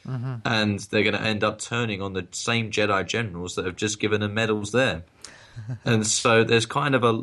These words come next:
Speaker 2: there's a lot of, like, tension and, and, um,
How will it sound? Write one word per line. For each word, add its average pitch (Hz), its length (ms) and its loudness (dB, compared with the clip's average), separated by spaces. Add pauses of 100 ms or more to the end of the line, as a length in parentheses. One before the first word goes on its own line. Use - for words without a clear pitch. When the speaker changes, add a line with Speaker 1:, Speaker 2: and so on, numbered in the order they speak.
Speaker 2:
there's 117 200 2
a 117 60 4
lot 131 280 4
of, 120 200 0
like, 113 280 -4
tension 113 640 -2
and, 90 220 -6 (460)
and, 95 560 -2
um, 92 600 2